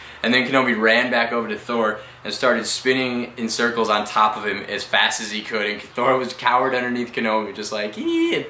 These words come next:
Kenobi was just spinning on top of him in circles really, really fast.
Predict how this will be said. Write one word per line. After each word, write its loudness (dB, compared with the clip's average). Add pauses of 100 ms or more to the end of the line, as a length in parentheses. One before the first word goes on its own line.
(100)
Kenobi 2
was -2
just -4
spinning 4
on 4
top 2
of -8
him -4
in -2
circles -4 (300)
really, 4
really 2
fast. 2